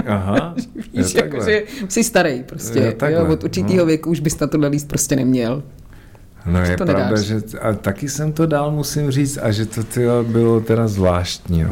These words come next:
Speaker 2: Viď?
Speaker 1: Aha, ale mě to, mě, mě tohle to nějak ne-, nevadí, musím, nebo ne, takhle, nevadí vá-, vávalo.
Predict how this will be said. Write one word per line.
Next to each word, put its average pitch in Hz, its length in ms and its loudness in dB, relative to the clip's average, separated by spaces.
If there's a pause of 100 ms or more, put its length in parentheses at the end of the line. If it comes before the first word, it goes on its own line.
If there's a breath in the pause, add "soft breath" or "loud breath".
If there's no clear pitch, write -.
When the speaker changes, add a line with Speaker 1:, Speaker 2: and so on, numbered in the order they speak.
(120)
Speaker 2:
Viď? - 440 0
Speaker 1:
Aha, 82 280 -2
ale 104 200 4
mě 123 160 0
to, 180 240 0 (680 loud breath)
mě, 113 340 4 (220)
mě 143 300 0
tohle 143 260 0
to 143 200 -4
nějak 147 360 -2 (360)
ne-, 127 240 4 (200)
nevadí, 127 920 2
musím, 123 520 0
nebo 95 200 4
ne, 90 240 -2
takhle, 95 260 0
nevadí 110 480 2
vá-, 98 260 2
vávalo. 92 580 0